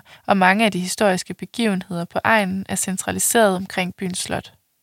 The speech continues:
Stilen i vinene fra Barolo-kommunen er mere komplekse end mange af de øvrige, da området spænder over meget forskellige jordbundstyper og eksponeringer. Tanninen er ofte lidt rustik,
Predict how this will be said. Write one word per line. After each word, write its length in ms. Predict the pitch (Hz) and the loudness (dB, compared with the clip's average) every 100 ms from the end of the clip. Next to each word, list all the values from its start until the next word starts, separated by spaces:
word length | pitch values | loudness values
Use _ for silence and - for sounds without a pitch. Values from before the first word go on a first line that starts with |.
| _ _ _ _ - | _ _ _ _ -12
Stilen 440 | - 277 226 190 | 0 4 4 4
i 40 | 185 | 0
vinene 360 | 190 202 214 | 0 0 0
fra 120 | 196 | 0
Barolo-kommunen 1000 | 180 185 190 202 214 - 190 180 180 190 | -2 0 2 2 0 -2 -2 0 -2 -2
er 80 | - | -2
mere 240 | 190 190 208 | 0 2 0
komplekse 640 | 202 196 - 240 - 208 | -2 -2 0 0 0 -2
end 120 | 196 | 0
mange 280 | 180 170 208 | 0 2 0
af 60 | |
de 160 | 190 - | -2 -2
øvrige, 480 | 196 208 220 190 190 | 0 0 -2 -4 -4
da 120 | 202 | 0
området 440 | - 208 240 208 202 | 4 4 4 2 2
spænder 380 | - 202 202 220 | -2 -2 0 2
over 200 | 196 180 | 2 2
meget 340 | 185 185 196 | 2 2 2
forskellige 560 | 214 - - 262 208 185 | -2 -6 2 2 4 2
jordbundstyper 840 | 196 208 190 185 - - 185 196 - | 0 -2 -4 -6 -8 -6 -6 -6 -4
og 100 | 196 | -4
eksponeringer. 680 | 190 - 208 190 170 175 185 _ _ _ _ _ - _ | -6 -6 -2 0 -2 -6 -10 _ _ _ _ _ -20 _
Tanninen 500 | - 208 226 214 185 | -2 2 4 4 2
er 80 | 190 | 0
ofte 340 | - 185 - 214 | 0 -2 -2 -2
lidt 300 | 226 - 240 | -4 -6 -8
rustik, 480 | - - 196 - | -8 -6 -10 -10